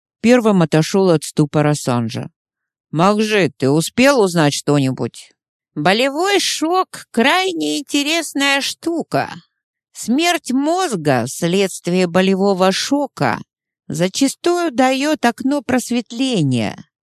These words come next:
От двух до десяти секунд кристально чистого сознания. Ну да, это лирика.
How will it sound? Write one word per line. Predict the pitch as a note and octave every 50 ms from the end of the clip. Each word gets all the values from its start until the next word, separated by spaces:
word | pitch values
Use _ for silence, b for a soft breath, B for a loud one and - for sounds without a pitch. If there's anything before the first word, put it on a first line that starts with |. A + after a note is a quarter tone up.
| _ _
От | - G3 G#3+ A#3 A3 G#3
двух | G3 B3 G#3+ A#3+ D4 F4 F4+ F4 D4 C#4+
до | G#3+ B3+ B3+
десяти | G#3+ A3 C4 A#3+ - - C4 A#3 - - C4 C4 A#3+
секунд | - - B3 A#3 - _ - - D4+ D#4+ D#4 C4+ G#3+ - -
кристально | - G#3 G3+ G#3+ G#3 - - - C#4+ C#4+ D#4+ E4 D#4+ D#4+ D4+ D4+ D4+
чистого | - - - C#4 C4 C4 B3 - - - B3 A#3+ A#3+ B3 A3+
сознания. | - - B3+ A#3+ A3+ G#3+ G#3+ A3+ A3+ A3 G3 D#3+ C#3+ C3+ B2 B2+ C3 C3 A#2+ A2 D#2 - - _ _ _ _ _ _ _ _ _ _ _ _ _
Ну | - - E4+ F4+ E4+
да, | C#4 B3+ A#3
это | A3 G3+ - G3+
лирика. | F#3 F3+ D#3+ D#3 D3+ C3+ B2+ A#2+ - - - G#2+ B2+ A#2